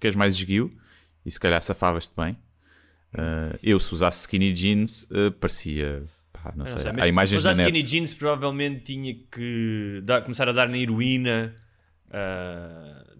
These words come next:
Speaker 2: ter assim um look mais punk, percebes?
Speaker 1: Sim, não
Speaker 2: Não sei.
Speaker 1: podes ter, por exemplo, um,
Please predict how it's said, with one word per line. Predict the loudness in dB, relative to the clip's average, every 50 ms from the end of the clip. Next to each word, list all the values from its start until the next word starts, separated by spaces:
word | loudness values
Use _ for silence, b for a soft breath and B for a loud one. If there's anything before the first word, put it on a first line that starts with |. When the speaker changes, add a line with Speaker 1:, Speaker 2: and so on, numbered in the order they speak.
| _
Speaker 2:
ter | -8 -6 -4 -4
assim | -6 -6 -6 -6
um | -4 -4
look | -2 -2 -2 -2 -4 -4
mais | -4 -2 -2 -2 -2 -4 -4 -6 -10
punk, | -4 0 0 0 2 0 -2 -6 -8 -12 -16 _ _
percebes? | -12 -10 -10 -4 0
Speaker 1:
Sim, | 2 4
não | 4
Speaker 2:
Não | 6 4
sei. | 4
Speaker 1:
podes | 2 4 4
ter, | 4 2 4
por | 2
exemplo, | -2 0 0 0
um, | 0 0 0 0 0 -2